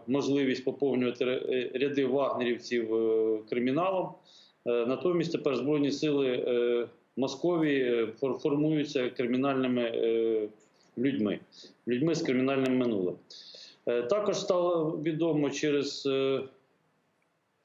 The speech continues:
представників розвідки про те, що з району Мар'їнки відведено було два підрозділа десантників, е, Московії,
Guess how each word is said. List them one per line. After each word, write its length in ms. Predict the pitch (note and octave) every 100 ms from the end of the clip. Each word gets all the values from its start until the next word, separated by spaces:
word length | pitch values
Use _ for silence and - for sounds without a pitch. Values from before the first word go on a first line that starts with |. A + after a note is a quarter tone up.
| - - _ _
представників 520 | - - D3+ C#3+ D#3
розвідки 520 | D3 D3 B2 C3 - B2+
про 140 | B2+
те, 200 | - C#3+
що 440 | C#3 C3+ B2+ - A2
з 60 |
району 340 | C#3+ D3+ C#3+ C#3
Мар'їнки 440 | C#3+ C3+ A#2 B2
відведено 520 | B2+ C3 C3+ C3 B2
було 260 | A2+ B2+ B2+
два 240 | B2+ C#3
підрозділа 920 | - B2 C3+ C3 A#2 B2 B2+ B2 A#2+
десантників, 960 | - B2+ - C3+ A2+ B2 A#2+ B2 A#2+ A2
е, 340 | A2+ A2+ A2
Московії, 720 | A#2+ B2 - C#3+ C3 B2+ A#2+